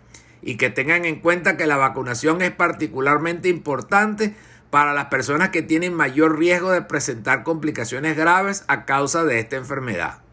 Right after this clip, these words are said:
Para mayor información, ustedes pueden recurrir directamente a el portal web del Centro de Control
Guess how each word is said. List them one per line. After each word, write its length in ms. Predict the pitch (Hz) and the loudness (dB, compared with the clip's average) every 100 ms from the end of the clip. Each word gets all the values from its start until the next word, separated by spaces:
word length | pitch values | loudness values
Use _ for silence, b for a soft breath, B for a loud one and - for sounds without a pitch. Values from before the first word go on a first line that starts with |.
| _ _ _ _ b b b b b | _ _ _ _ b b b b b
Para 220 | 131 135 | 0 2
mayor 340 | 131 135 135 160 | 0 -2 0 0
información, 840 | 185 196 214 202 185 190 170 147 - B B - | 0 -2 0 0 2 4 4 2 -8 B B -6
ustedes 480 | 147 143 180 202 202 | -6 -2 2 2 0
pueden 480 | 190 202 165 151 - _ - | 2 4 4 2 -6 _ -2
recurrir 840 | - 156 - 143 170 196 139 - b b b | 2 2 0 0 4 4 2 -2 b b b
directamente 1080 | - 147 170 190 214 196 180 170 131 170 170 - | 2 4 4 2 0 2 2 0 -2 -2 -2 2
a 320 | 151 165 - | 4 4 0
el 160 | 147 139 | -4 -4
portal 460 | 135 131 104 151 | -4 -4 0 0
web 340 | 156 165 170 - | 4 2 2 -2
del 240 | 143 127 | -4 -4
Centro 360 | 113 151 156 185 | 0 0 0 -4
de 60 | 165 | -2
Control 600 | 151 127 151 160 156 | -6 -2 2 4 4